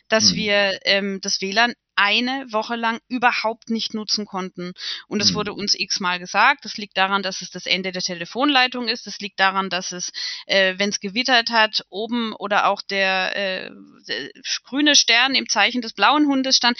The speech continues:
Speaker 1: Also es wurden uns f-, freundlich jeweils eine andere Erklärung gegeben, warum's gerade nicht
Speaker 2: Mhm.
Speaker 1: funktioniert.
Speaker 2: Mhm.
Speaker 1: Und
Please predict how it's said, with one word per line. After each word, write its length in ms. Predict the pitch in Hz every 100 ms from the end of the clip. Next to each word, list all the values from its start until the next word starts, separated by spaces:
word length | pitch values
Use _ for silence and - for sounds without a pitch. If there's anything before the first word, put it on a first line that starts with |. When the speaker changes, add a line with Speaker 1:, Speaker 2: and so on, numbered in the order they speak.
| - - -
Speaker 1:
Also 160 | 233
es 120 | 226
wurden 200 | 226 240
uns 260 | 220 214 -
f-, 580 | - - _ _ - -
freundlich 500 | - 302 359 339 -
jeweils 680 | - 214 254 254 247 - 226
eine 160 | 202
andere 300 | 160 185 190
Erklärung 440 | - - 175 190 190
gegeben, 360 | 165 185 180
warum's 280 | 165 175 -
gerade 240 | 175 175
nicht 160 | 170 170
Speaker 2:
Mhm. 60 | -
Speaker 1:
funktioniert. 600 | 175 110 98 104 - -
Speaker 2:
Mhm. 300 | 214 104 196 - -
Speaker 1:
Und 420 | 214 233 -